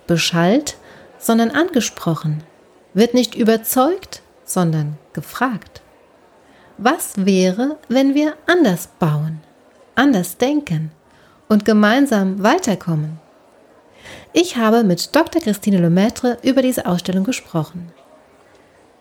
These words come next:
Sie ist Bauingenieurin, seit zweitausendzehn geschäftsführender Vorstand der D G N B und seit Jahren eine der prägenden Stimmen für nachhaltiges Bauen im deutschsprachigen Raum. Sie hat den Aufbau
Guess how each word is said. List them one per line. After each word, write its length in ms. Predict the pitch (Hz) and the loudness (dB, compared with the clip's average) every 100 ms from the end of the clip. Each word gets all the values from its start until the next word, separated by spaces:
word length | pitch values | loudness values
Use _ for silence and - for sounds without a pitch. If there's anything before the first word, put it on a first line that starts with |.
| _ | _
Sie 120 | - 180 | -4 -4
ist 160 | - | 0
Bauingenieurin, 760 | 214 233 247 233 226 226 226 226 - _ | 2 2 4 4 4 2 0 -2 -12 _
seit 220 | 220 220 | 0 0
zweitausendzehn 840 | - 269 294 247 214 214 240 247 233 | 0 2 2 2 -2 0 0 0 0
geschäftsführender 720 | 214 311 359 - 240 175 170 | 0 0 0 -4 0 0 0
Vorstand 600 | 220 240 254 240 233 - - - 196 | 0 0 0 -4 -4 -6 -20 -6 -2
der 100 | 180 | 2
D 180 | 214 | 2
G 120 | 214 202 | 0 -2
N 180 | 156 147 | -2 0
B 300 | 185 220 254 - | 0 2 0 0
und 120 | 214 | 2
seit 200 | 226 220 | 2 2
Jahren 440 | 196 226 262 269 - | 0 2 2 -2 0
eine 340 | 196 202 208 - - - | 2 2 0 -6 -12 0
der 300 | 220 233 254 - | 2 2 -2 -4
prägenden 420 | 208 196 202 202 | -2 0 0 -2
Stimmen 500 | - - 175 180 185 - - - | -4 0 0 0 -4 -10 -20 -4
für 140 | 180 | 0
nachhaltiges 680 | 190 220 233 220 220 214 - | 2 2 0 -2 -4 -6 -4
Bauen 360 | 175 175 180 - | -2 0 -2 -4
im 100 | 175 | 0
deutschsprachigen 760 | 190 214 - - 175 190 247 | 0 0 -6 -6 -4 -2 -2
Raum. 320 | 226 170 165 185 - - - _ _ - - | -2 -2 -4 -6 -18 -20 -20 _ _ -20 -4
Sie 180 | 220 | 2
hat 120 | 208 220 | 2 2
den 200 | 214 208 | 0 2
Aufbau 640 | 269 320 - 262 254 | 2 0 -2 2 2